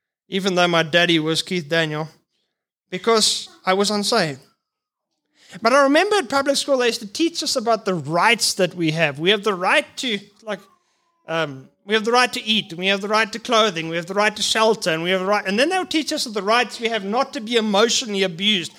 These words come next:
No teacher is allowed to spank you anymore. And your parents, ooh, if they emotionally abuse you by telling you that you're doing, and they got all this long list, and I started to realize as they taught millions of children these lies,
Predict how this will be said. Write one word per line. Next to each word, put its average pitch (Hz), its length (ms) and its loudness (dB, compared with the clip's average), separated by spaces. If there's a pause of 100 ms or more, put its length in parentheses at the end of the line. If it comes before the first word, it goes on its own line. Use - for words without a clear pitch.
(300)
No 214 240 2
teacher 254 480 -2
is 226 120 -4
allowed 220 300 -2
to 220 80 -4
spank 285 380 -2
you 262 100 -2
anymore. 202 480 0 (380)
And 208 120 0
your 220 120 2
parents, 285 580 0
ooh, 320 520 0
if - 120 -6
they 247 160 2
emotionally 262 540 2
abuse 226 360 2
you 233 120 -2
by 185 140 0
telling 247 300 -2
you 247 60 -6
that 220 200 -8
you're 208 80 -10
doing, 247 200 -8 (520)
and 214 120 -6
they 208 80 -2
got 294 200 0
all 320 240 2
this 311 160 0
long 269 320 2
list, 311 220 0
and 196 60 -8
I 190 60 -4
started 339 320 -2
to 226 100 -8
realize 269 400 2
as 202 120 -12
they 233 120 -2
taught 269 320 0
millions 285 680 2
of 226 120 -6
children 247 500 0
these 185 180 -4
lies, 208 480 2